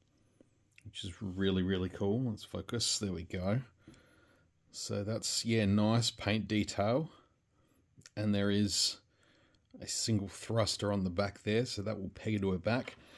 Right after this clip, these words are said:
And also it comes with this flame effect, which we've seen a little bit recently with a range of figures.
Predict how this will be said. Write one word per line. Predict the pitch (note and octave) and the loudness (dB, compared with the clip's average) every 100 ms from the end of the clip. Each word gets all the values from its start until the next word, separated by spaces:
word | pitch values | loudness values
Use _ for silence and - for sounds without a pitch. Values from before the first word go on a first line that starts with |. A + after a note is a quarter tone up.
| - - | -20 -8
And | G#2+ | -6
also | G#2 A2 | -4 -4
it | G2+ | -2
comes | G#2+ G#2 - | 0 0 -2
with | F2+ | -4
this | - | -6
flame | - A2+ A2+ | -2 4 6
effect, | G#2+ - A#2+ A#2 | 4 4 0 0
which | B2 - | -8 -6
we've | G#2+ | -2
seen | - D#3 D3 B2+ - - | 4 8 8 6 -2 -2
a | |
little | D3 D#3+ D3 | 4 6 8
bit | G#2 | 8
recently | B2+ A#2+ C3+ C#3 G3 - _ _ _ - - _ _ _ _ _ _ | 6 6 4 6 4 2 _ _ _ -20 -20 _ _ _ _ _ _
with | A2 | -2
a | G#2 | 2
range | A#2+ B2+ A#2 | 6 6 6
of | |
figures. | - A2+ C3 - | 2 4 4 0